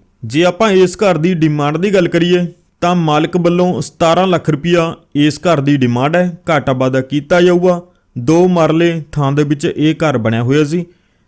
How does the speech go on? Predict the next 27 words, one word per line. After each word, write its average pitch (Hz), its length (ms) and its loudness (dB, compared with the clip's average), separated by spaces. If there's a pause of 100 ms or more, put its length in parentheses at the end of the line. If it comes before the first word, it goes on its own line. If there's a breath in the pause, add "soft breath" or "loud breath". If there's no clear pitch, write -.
(140)
ਤੇ 165 200 2
ਕਿਸੇ 180 300 -2
ਨੇ 208 180 2
ਜਾ 156 240 0
ਕੇ 175 120 -2
ਦੇਖਣਾ 165 340 0
ਹੈ, 185 120 0
ਜਾ 131 240 -2
ਕੇ 123 120 -6
ਦੇਖ 123 200 -4
ਸਕਦੇ 165 300 0
ਹੋ। 185 160 -2
ਜਲੰਧਰ 147 440 -2
ਇਹਨਾਂ 143 300 0
ਦਾ 147 200 -2
ਏਰੀਆ 139 340 0
ਗਾ 175 200 -2 (480)
ਤੇ 170 200 2
ਮਾਲਕ 151 360 0
ਦਾ 180 140 0
ਮੋਬਾਈਲ 160 440 2
ਨੰਬਰ 170 240 0
ਆ 165 100 -4 (120)
ਨੜਿਨਵੇਂ 165 600 0
ਅੱਠ 147 140 0
ਸੌ 160 160 -4
ਤਰਾਸੀ 139 520 -2